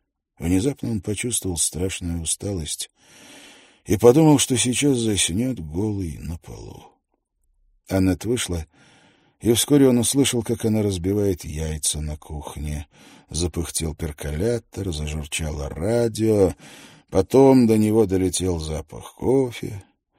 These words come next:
и Аннет позвала его есть. Когда Лелли появился на кухне, она подняла жалюзи,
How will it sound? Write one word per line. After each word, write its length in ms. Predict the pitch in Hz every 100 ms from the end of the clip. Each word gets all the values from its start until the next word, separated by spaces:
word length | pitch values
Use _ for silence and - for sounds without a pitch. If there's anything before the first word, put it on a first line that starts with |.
| _ _ _
и 120 | -
Аннет 440 | 82 78 120 139 -
позвала 500 | - 82 73 65 76
его 580 | 98 85 53 60 60 - _ _ _ _ _
есть. 600 | - - - - - - _ _ _ _ _ _ _ _
Когда 280 | - 120 160
Лелли 380 | 151 151 135 131
появился 640 | 120 127 123 120 90 -
на 160 | 87 98
кухне, 400 | - 123 - 92
она 160 | 92
подняла 520 | 92 87 92 113 113 90
жалюзи, 520 | 80 87 98 131